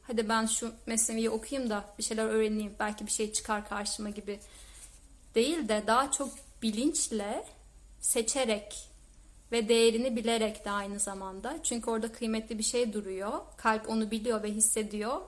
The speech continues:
Hissettiği için o tarafa doğru meylediyor. Öyle bir çekilim var, yani bir mıknatıs gibi o-, oraya doğru çekiliyorsunuz.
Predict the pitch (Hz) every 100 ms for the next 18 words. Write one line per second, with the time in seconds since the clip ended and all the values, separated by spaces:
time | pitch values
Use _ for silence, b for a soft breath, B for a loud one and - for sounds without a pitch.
0 | - 220 - 220 247 285 - 214 220 214
1 | 214 208 208 202 214 214 214 185 175 214
2 | 233 359 B B B B B 220 240 285
3 | - 226 247 269 277 208 196 190 196 208
4 | - - 240 226 233 226 - - 214 240
5 | 226 240 233 214 233 330 - 226 226 240
6 | 220 - 220 294 -